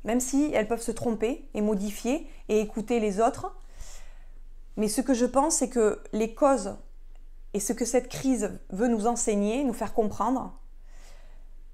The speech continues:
c'est que ce sont nos faiblesses qui gouvernent le monde.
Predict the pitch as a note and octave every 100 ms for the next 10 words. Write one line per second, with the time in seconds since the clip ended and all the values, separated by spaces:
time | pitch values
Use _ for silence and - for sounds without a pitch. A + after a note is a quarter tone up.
0 | - - - - - - - - A#3+ A#3+
1 | B3 G#3 - G#3+ A#3 A#3 G#3+ - C4+ G#3
2 | A3 A#3 D4+ D#4+ - - A#3 G3+ G#3+ A#3
3 | B3 A#3 G#3 G3+ F#3 F3+